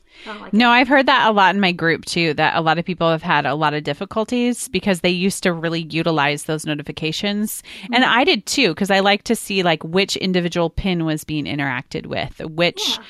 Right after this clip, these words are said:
Speaker 1: Yeah.
Speaker 2: um, person was interacting with what other boards. There was a lot of really good information. And like you said, it's kind of lumped in to where you're left going,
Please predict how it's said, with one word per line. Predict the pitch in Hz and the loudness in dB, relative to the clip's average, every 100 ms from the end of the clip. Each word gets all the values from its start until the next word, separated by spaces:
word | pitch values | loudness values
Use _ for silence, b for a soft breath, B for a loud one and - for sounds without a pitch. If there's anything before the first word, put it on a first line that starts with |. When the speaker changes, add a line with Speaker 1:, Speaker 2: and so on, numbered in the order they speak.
| B B B | B B B
Speaker 1:
Yeah. | 175 175 | 2 2
Speaker 2:
um, | 160 156 _ - - | 2 -4 _ -14 -6
person | - 214 - 170 | 0 0 0 -2
was | 156 156 - | -2 -4 -4
interacting | 165 151 143 - 160 156 | 0 2 0 -2 -4 -2
with | 147 147 - | -2 -2 -2
what | 160 165 - | -2 0 2
other | 170 151 | 0 -2
boards. | 151 247 190 160 | 0 2 2 2
There | - | -2
was | 185 | 0
a | 190 | 2
lot | 190 190 202 | 4 6 6
of | 226 | 4
really | 190 180 | -2 -4
good | 170 165 | 0 -2
information. | 143 160 156 156 160 - 139 131 - B B B | -2 -6 -4 -2 -2 -2 -4 -4 -10 B B B
And | 165 | 0
like | 165 170 | 0 0
you | |
said, | 165 254 | 0 2
it's | 220 185 | 2 0
kind | - 185 | 0 0
of | 170 | 0
lumped | 165 175 180 165 | 0 2 2 0
in | 202 214 175 170 | 0 2 0 -2
to | - | -2
where | 165 | 0
you're | 160 160 | 2 2
left | 156 151 - | 2 0 -2
going, | 165 151 147 | -2 0 -2